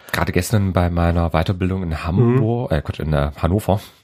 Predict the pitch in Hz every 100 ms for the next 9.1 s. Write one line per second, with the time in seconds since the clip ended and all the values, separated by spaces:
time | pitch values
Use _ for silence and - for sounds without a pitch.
0 | - - 147 113 - 95 87 95 - 87
1 | 95 95 101 104 101 - - 82 95 101
2 | 95 98 98 - - 107 95 98 87 82
3 | - 110 113 92 82 87 - 110 98 92
4 | - 87 82 80 90 92 - 92 98 76
5 | - 90 98 - 85 - 87 90 87 82
6 | 85 - 85 101 101 87 80 101 92 78
7 | - - 87 87 90 98 92 92 95 98
8 | - 76 78 - 78 76 - - 90 82